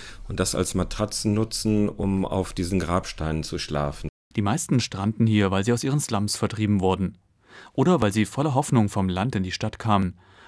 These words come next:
Speaker 2: aber weder einen Job noch eine Perspektive fanden. Stattdessen Gewalt, Drogen, Prostitution. Oder eben als letzte Zuflucht den Friedhof.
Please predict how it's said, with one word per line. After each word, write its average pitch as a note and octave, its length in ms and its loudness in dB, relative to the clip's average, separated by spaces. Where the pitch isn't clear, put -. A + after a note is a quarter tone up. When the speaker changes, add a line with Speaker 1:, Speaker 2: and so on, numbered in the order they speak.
Speaker 2:
aber B2 200 4
weder G#2+ 200 4
einen F#2+ 180 -2
Job - 320 -2
noch G#2 140 -2
eine G2+ 140 0
Perspektive A2+ 640 0
fanden. F#2 520 -2
Stattdessen B2+ 640 0
Gewalt, G2+ 520 0
Drogen, F#2+ 560 0
Prostitution. - 800 0
Oder A#2+ 180 2
eben F3 300 4
als - 180 -10
letzte G#2 340 0
Zuflucht - 540 0
den D#3+ 120 0
Friedhof. - 540 -4